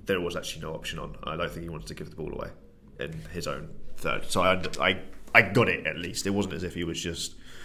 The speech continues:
like last season, where it was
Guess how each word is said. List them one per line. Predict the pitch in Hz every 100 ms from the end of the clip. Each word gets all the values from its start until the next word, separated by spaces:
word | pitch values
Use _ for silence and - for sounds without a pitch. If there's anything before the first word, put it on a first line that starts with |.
| - - - - - - - 82
like | 90
last | 95 87 -
season, | 87 80 - 87 - - - - - -
where | - 87 78 73
it |
was | 78 82 - -